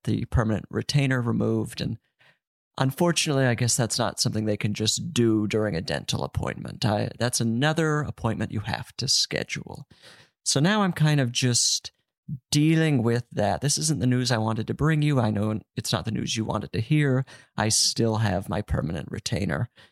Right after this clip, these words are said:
But, uh, you know, there is now a firm date for it to be removed, and we're gonna just march towards that. And, uh, it's a little something to look forward to.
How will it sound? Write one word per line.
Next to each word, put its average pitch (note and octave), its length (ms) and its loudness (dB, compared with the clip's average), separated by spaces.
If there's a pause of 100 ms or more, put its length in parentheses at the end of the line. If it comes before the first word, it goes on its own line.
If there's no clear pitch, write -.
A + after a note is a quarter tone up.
(300)
But, A#2+ 400 0 (160)
uh, A#2 400 2
you D#3 100 2
know, C3 180 0 (100)
there A#2 280 0
is C3+ 160 2
now B2 240 0
a A2+ 60 -2
firm A#2 400 0
date A#2+ 300 -2
for G#2+ 220 -2
it - 80 -8
to - 100 -6
be A2 120 0
removed, C#3 540 0
and A2+ 180 -2
we're A2 100 0
gonna G#2+ 180 -4
just - 240 -4
march - 360 0
towards A2 560 -2
that. G#2+ 460 0 (640)
And, D#3+ 460 2
uh, D#3 460 0
it's - 240 0
a F#3+ 60 0
little G3 200 0
something F#3 300 -2
to F#3+ 60 -4
look F3+ 180 -2
forward A#2 460 0
to. - 120 -4